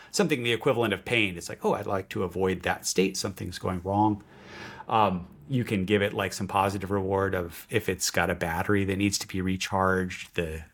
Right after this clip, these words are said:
you know, experience of being low on battery and then getting a charge could be a positive reward. So, you know, in machine speak, like, that would be, that would be, be a pleasurable experience, something it would seek out. But most of the time,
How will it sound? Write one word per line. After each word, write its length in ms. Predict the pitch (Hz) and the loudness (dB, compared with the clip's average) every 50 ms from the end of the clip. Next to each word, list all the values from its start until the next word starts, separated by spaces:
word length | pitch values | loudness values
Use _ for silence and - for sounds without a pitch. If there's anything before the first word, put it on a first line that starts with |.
| _ _ | _ _
you 100 | - 120 | -8 -6
know, 140 | 101 90 85 - - | -6 -6 -6 -4 -6
experience 800 | 120 110 - - - - 139 135 131 127 123 120 120 110 - | -4 -2 -2 -2 -2 0 0 2 2 2 2 2 2 0 0
of 100 | 110 104 | -2 -2
being 320 | 92 104 95 95 95 95 107 | -2 -2 -4 -4 -4 -2 2
low 200 | 120 127 127 120 | 4 6 8 8
on 200 | 120 120 117 113 | 8 6 4 4
battery 480 | 117 113 113 113 110 113 113 110 107 | 4 4 4 4 2 0 -2 0 0
and 100 | 104 98 | -2 -2
then 120 | 92 92 95 | -4 -6 -4
getting 340 | 92 104 110 107 107 101 95 | -2 -2 0 0 0 -2 -2
a 60 | 90 | -4
charge 480 | - - 107 107 101 104 104 101 - | -4 -2 0 2 2 2 0 -2 -2
could 160 | - 104 90 92 | -4 -4 -2 -2
be 320 | 98 95 92 87 85 - _ _ _ - | -2 -2 -4 -4 -6 -10 _ _ _ -14
a 60 | - | -14
positive 640 | - - - 110 110 123 120 104 120 107 117 107 101 | -12 -6 -2 2 2 2 2 0 0 0 2 2 2
reward. 640 | 117 107 107 104 104 107 107 107 104 104 101 101 | 2 0 0 2 2 2 4 2 2 0 -4 -8
So, 340 | - - - 87 82 85 - - - - - - - - - _ _ _ | -8 -6 -6 -6 -6 -6 -10 -16 -20 -20 -20 -20 -20 -20 -20 _ _ _
you 100 | - 87 | -12 -10
know, 60 | 87 87 | -8 -4
in 120 | 90 90 | -4 -2
machine 300 | 92 92 - 107 101 95 | -2 0 2 2 2 2
speak, 300 | 92 - - 98 92 - | 2 2 0 0 2 2
like, 140 | 98 98 95 | 0 2 4
that 100 | 98 92 | 4 4
would 160 | 90 92 90 | 4 2 0
be, 320 | 95 98 92 90 90 92 - - | 0 -2 -2 -2 -4 -6 -4 0
that 100 | 101 101 | 2 2
would 120 | 95 95 | 2 2
be, 120 | 101 98 | 2 0
be 220 | 92 92 101 98 92 | 0 0 -2 -2 -2
a 100 | 87 82 | -4 -6
pleasurable 560 | - - 127 131 123 113 120 110 110 113 107 | -4 0 0 2 2 2 2 2 2 2 2
experience, 400 | 101 - - 117 113 110 104 - | 0 -2 -2 -2 0 0 0 -2
something 180 | - 104 98 95 | -2 -4 -4 -4
it 80 | 92 | -4
would 120 | 90 90 - | -4 -4 -4
seek 260 | - - 107 - - | -4 -6 -4 0 2
out. 260 | 104 92 90 - - - - - - - - - - _ - - - - - - _ _ - | 2 2 2 0 -6 -16 -20 -20 -20 -20 -20 -20 -20 _ -20 -20 -20 -20 -20 -20 _ _ -8
But 400 | 113 107 135 123 113 110 - - - _ _ _ _ _ _ _ _ _ _ _ _ _ _ _ _ _ - | 0 2 4 4 4 2 -2 -10 -20 _ _ _ _ _ _ _ _ _ _ _ _ _ _ _ _ _ 0
most 280 | 123 143 180 185 - | 2 4 4 4 2
of 60 | - - | -2 -4
the 60 | 156 | -4
time, 360 | - - 87 78 78 98 | -2 -4 -6 -6 -6 -12